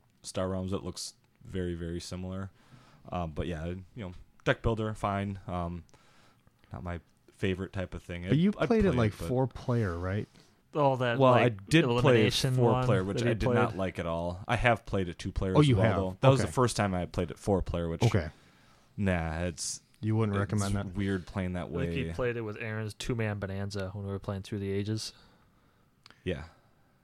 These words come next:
Speaker 2: Ye-, oh, oh, yeah, yeah, okay, that's
Speaker 3: The
Speaker 2: right.
Speaker 3: abstract filler
Speaker 2: <laughs> The
Speaker 3: bonanza
Speaker 2: two,
Speaker 3: with Aaron.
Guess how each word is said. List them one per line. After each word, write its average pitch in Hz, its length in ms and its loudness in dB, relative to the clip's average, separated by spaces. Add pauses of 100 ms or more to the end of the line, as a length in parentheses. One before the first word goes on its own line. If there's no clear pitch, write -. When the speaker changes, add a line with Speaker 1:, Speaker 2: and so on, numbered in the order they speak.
(420)
Speaker 2:
Ye-, 107 180 -8
oh, 117 460 4 (120)
oh, 127 420 2
yeah, 101 280 0
yeah, 85 200 -4
okay, 92 260 -8
that's 87 160 -10
Speaker 3:
The 101 80 -4
Speaker 2:
right. 101 80 -2
Speaker 3:
abstract 98 380 -8
filler 107 400 -6
Speaker 2:
<laughs> - 0 -
The 110 100 -2
Speaker 3:
bonanza 110 220 -4
Speaker 2:
two, 139 180 6
Speaker 3:
with 104 160 4
Aaron. 107 120 2